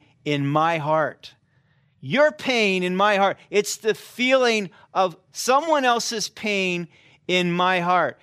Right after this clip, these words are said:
The Latin word that we use for compassion actually comes from two Latin words. It means to suffer with. Jesus didn't, didn't just look at the multitudes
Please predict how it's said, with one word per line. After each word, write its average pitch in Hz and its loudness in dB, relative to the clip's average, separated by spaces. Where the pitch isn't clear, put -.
The 196 0
Latin 208 0
word 185 -2
that 180 -4
we 185 -4
use 208 -4
for 185 -6
compassion 180 -4
actually 165 -4
comes 170 -6
from 160 -8
two 190 -4
Latin 180 0
words. 156 -4
It 196 0
means 190 -4
to 208 -2
suffer 190 -2
with. 185 -2
Jesus 294 0
didn't, 190 -6
didn't 277 0
just 214 -4
look 165 2
at 226 -10
the 190 -2
multitudes 175 -2